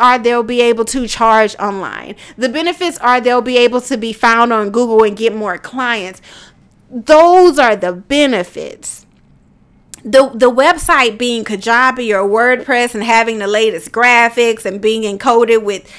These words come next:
you know, that, no, that's not the benefits. And you might be excited about what you're selling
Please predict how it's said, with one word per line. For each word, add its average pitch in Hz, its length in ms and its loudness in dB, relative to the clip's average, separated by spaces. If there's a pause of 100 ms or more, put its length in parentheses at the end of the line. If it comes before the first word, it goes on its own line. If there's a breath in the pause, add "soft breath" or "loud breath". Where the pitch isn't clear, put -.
(140 loud breath)
you 277 140 -4
know, 208 220 -4 (320 loud breath)
that, - 260 -4 (160)
no, 254 600 -2
that's 262 340 -8
not 311 300 -8
the 214 80 -8
benefits. 262 880 -10 (280 soft breath)
And 240 120 0
you 294 140 2
might 285 260 -2
be 254 160 0
excited 311 720 0
about 220 360 0
what 220 260 -4
you're 190 100 -6
selling 285 760 0